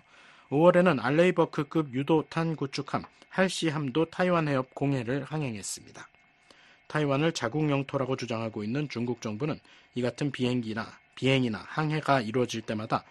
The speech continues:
미국 정부를 비난해왔습니다. 미국과 인도 외교 국방 고위 관리들이 어제 국방과 우주 분야 등에서의 협력 방안을 논의했다고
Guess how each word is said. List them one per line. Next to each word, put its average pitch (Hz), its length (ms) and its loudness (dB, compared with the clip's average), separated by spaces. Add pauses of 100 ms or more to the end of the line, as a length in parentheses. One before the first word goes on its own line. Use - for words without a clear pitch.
(240)
미국 120 360 -4
정부를 107 480 -6
비난해왔습니다. - 840 -4 (2250)
미국과 147 460 8
인도 143 440 6
외교 135 340 4
국방 147 320 4
고위 139 260 4
관리들이 127 500 2
어제 117 280 2
국방과 127 560 0
우주 120 280 0
분야 131 240 2
등에서의 117 600 0
협력 165 380 -2
방안을 123 400 2
논의했다고 117 640 -2